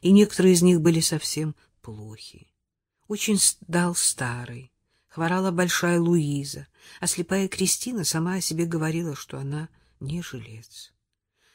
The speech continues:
Олегову мать так замучил радикулит, что она большую часть дня лежала на постели. Так что в огороде возились в основном Вайткус с Линдой и Эгли, а Сергеев занимался мастерской.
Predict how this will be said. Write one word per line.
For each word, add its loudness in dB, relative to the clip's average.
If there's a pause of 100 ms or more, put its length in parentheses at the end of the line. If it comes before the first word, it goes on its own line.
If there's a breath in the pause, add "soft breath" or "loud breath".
(120)
Олегову 8
мать 6
так 0
замучил 2
радикулит, -2
что -8 (220 soft breath)
она -8
большую 0
часть -2
дня 0
лежала -4 (240)
на -14
постели. -16 (320)
Так -12
что -8
в -4
огороде 2 (280 loud breath)
возились 0
в -2
основном 0
Вайткус -2 (160 soft breath)
с 2
Линдой 2
и -8
Эгли, 0 (480 soft breath)
а -10
Сергеев 2
занимался 0
мастерской. -12